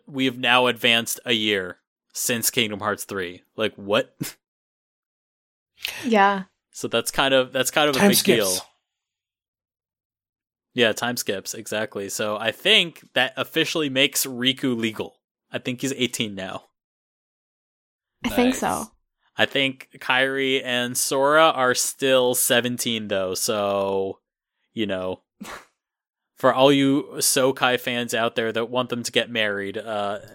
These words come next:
Speaker 1: minimum one year, but do you know anybody who's eighteen that gets <laughs> married?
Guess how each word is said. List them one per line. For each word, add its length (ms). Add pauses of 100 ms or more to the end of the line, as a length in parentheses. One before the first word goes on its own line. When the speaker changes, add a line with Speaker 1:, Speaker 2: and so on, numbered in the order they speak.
(120)
Speaker 1:
minimum 640
one 260
year, 380
but 280 (340)
do 160
you 160
know 200
anybody 560
who's 240
eighteen 400
that 100
gets 260
<laughs> 100
married? 380